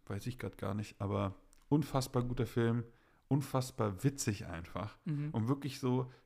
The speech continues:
Speaker 1: wie soll man sagen, das ist so ein, ein Film, der hat, bringt dir ein gutes Gefühl.
Speaker 2: Mhm.
Speaker 1: Du hast durchgehend ein gutes Gefühl, es ist spannend, es ist witzig und dann gehst du mit einem geilen Gefühl raus. Das ist mega nice.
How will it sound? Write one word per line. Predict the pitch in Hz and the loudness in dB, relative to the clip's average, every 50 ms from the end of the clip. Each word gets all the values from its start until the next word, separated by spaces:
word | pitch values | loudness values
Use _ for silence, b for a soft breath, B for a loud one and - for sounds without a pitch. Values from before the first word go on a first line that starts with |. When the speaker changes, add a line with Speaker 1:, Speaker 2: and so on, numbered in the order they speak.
| B - | B -6
Speaker 1:
wie | 117 117 | -2 0
soll | 120 143 156 | 2 2 2
man | 151 139 | 2 4
sagen, | 139 139 135 | 4 4 2
das | 135 131 135 | 2 0 0
ist | 131 - | 0 2
so | - 127 | 4 4
ein, | 123 120 - - - _ _ - - _ _ _ _ _ _ - - _ - - - - - _ _ _ _ - | 4 4 2 -2 -12 _ _ -20 -20 _ _ _ _ _ _ -20 -20 _ -20 -20 -20 -20 -20 _ _ _ _ -4
ein | 123 110 | -4 4
Film, | - - 202 196 175 | 6 6 6 8 6
der | 156 131 | 4 4
hat, | 131 135 131 - - _ - - - _ _ | 4 2 0 -4 -16 _ -20 -20 -20 _ _
bringt | - 151 156 - | 2 2 4 4
dir | 156 131 | 4 4
ein | |
gutes | 120 120 104 - | 4 4 2 0
Gefühl. | - - - - - 76 - - _ _ _ _ - | -2 -8 -14 -14 -14 -14 -14 -18 _ _ _ _ -4
Speaker 2:
Mhm. | 160 156 156 165 180 - - - | -2 -2 -2 -2 -4 -6 0 4
Speaker 1:
Du | 139 | 4
hast | 139 135 - - | 4 6 4 4
durchgehend | 196 214 202 - - 180 160 139 | 4 4 4 4 2 2 2 2
ein | |
gutes | - 165 147 139 - | 2 0 -2 -2 -4
Gefühl, | - 127 - - 185 180 156 | -6 -6 -2 0 0 0 0
es | 135 131 | 0 0
ist | 135 123 | 0 -2
spannend, | - - - 143 151 165 165 165 165 165 - | -2 0 2 4 4 4 4 2 2 2 0
es | - - - - | 0 -2 -2 -4
ist | - - - | -4 2 4
witzig | 160 160 160 - - 147 143 135 - B B B B B B - | 4 4 4 4 4 4 4 4 0 B B B B B B 0
und | 131 135 | 2 4
dann | 131 123 | 4 6
gehst | 131 139 135 135 | 4 4 4 2
du | 139 | 2
mit | 127 | 2
einem | 120 113 | 2 2
geilen | 110 107 107 104 | 2 0 0 0
Gefühl | 101 - - 98 | -2 -2 -4 -4
raus. | 85 78 78 80 - - | -4 -4 -8 -8 -8 -4
Das | - 110 110 | -2 0 0
ist | 104 92 - 117 | 0 0 2 2
mega | 113 120 123 120 110 98 | 4 6 6 4 4 2
nice. | 90 87 - - - - - | 0 0 -2 -4 -6 -8 -12